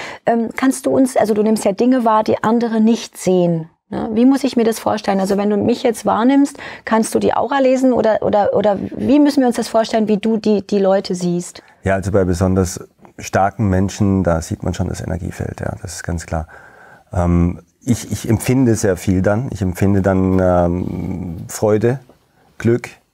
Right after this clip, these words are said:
Speaker 2: wenn ich solche Menschen sehe, wenn ich sie treffe, wenn sie im Arm halten, es kommt Wärme, Hitze, Energie dazu.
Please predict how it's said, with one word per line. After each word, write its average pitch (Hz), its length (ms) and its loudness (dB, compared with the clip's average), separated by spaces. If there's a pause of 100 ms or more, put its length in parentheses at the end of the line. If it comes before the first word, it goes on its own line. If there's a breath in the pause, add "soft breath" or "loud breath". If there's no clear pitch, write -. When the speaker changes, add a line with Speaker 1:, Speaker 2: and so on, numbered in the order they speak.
(140)
Speaker 2:
wenn 104 140 0
ich 101 120 -2
solche 104 240 0
Menschen 104 320 0
sehe, 104 300 2
wenn 90 100 0
ich 85 80 -6
sie 82 80 -10
treffe, 110 480 -2
wenn 87 120 -6
sie 85 120 -6
im - 320 -6
Arm 98 280 0
halten, 110 320 -4
es - 100 -10
kommt 82 260 -8
Wärme, 104 360 0
Hitze, 104 420 -2
Energie 90 480 -2
dazu. 104 380 -4